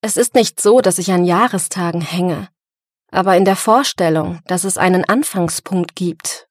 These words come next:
liegt etwas Beruhigendes. Denn das, was irgendwo anfängt, muss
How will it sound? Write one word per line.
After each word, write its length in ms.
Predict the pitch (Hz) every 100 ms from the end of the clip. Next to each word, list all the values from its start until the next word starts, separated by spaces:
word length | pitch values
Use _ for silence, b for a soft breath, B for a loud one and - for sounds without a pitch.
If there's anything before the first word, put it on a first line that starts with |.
| -
liegt 200 | 175 -
etwas 440 | 196 - 214 -
Beruhigendes. 840 | - 214 233 233 185 180 175 - _ _ _ _ _ _ _ -
Denn 180 | 190
das, 520 | 190 214 - - - -
was 240 | 180 - -
irgendwo 380 | 233 214 196 190
anfängt, 840 | 233 302 - 175 165 190 - - _ _ _ -
muss 200 | 185